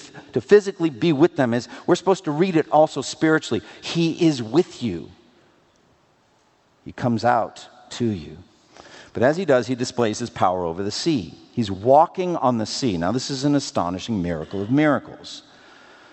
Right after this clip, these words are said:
It's an amazing stormy night, the fourth watch of the night. That's Roman designation. It seems Mark was writing for a Roman audience. That's somewhere between three and six A M.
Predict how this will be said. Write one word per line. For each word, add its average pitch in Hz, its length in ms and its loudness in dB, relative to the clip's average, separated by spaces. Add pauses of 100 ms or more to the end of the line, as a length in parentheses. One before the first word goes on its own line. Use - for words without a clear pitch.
(420)
It's - 180 -10
an 98 60 0
amazing 143 580 2
stormy 156 520 0
night, 107 300 -2
the 98 80 -10
fourth 175 560 0
watch 143 300 4
of 131 60 -2
the 120 80 2
night. 98 300 0
That's - 280 0
Roman 139 500 2
designation. 101 640 0
It 98 120 -2
seems 110 220 0
Mark 101 300 2
was 98 140 -6
writing 101 260 0
for 90 160 -6
a 90 60 0
Roman 95 260 0
audience. 87 380 -4
That's 123 200 -2
somewhere 131 380 0
between 104 380 -4
three 110 400 -4 (240)
and 120 180 0
six - 540 -4
A 98 160 2
M. 95 380 -2